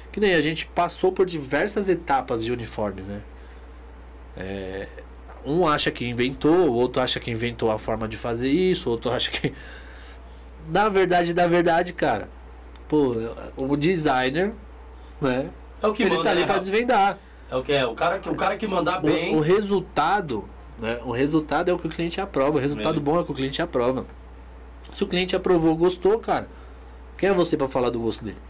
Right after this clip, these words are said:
Speaker 1: Pra ele é a coisa mais linda do mundo, cara. Pra ele tem um valor, tem um sentimento.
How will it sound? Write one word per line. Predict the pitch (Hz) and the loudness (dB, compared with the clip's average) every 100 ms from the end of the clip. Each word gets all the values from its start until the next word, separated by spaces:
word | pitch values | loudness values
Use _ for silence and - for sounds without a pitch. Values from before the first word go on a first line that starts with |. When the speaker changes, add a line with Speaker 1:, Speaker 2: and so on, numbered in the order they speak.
| - - - - - - - - - - | -18 -18 -20 -20 -20 -20 -20 -20 -14 -2
Speaker 1:
Pra | 220 | 2
ele | 180 170 | 4 6
é | 202 202 | 4 4
a | |
coisa | 202 196 | 4 2
mais | 196 202 | 4 2
linda | 202 202 | 2 2
do | 202 | 0
mundo, | 214 208 196 190 | 0 0 -2 -4
cara. | 117 101 - - - - | -10 -12 -16 -18 -18 -6
Pra | 165 156 | 0 2
ele | 160 | 2
tem | 160 160 | 2 2
um | |
valor, | 170 170 165 165 | 2 4 4 2
tem | 139 | 0
um | 131 | -6
sentimento. | 135 131 151 139 139 | -6 -6 -4 -4 -4